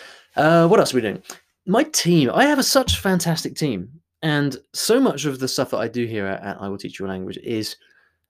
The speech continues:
um, is not done by me. It's done by my, my, my team. And I've,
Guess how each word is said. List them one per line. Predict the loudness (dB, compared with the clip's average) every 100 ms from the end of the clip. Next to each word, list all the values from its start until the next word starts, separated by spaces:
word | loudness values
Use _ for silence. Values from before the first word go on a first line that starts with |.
| -4
um, | 0 2 0 -2
is | 2
not | 4 4
done | 4 4
by | 2
me. | 0 -2
It's |
done | 0 0
by | 2
my, | 0
my, | -2 -4 -6 -4 -4
my | -2 -4
team. | -2 -2 -2
And | -2 0
I've, | 0 -2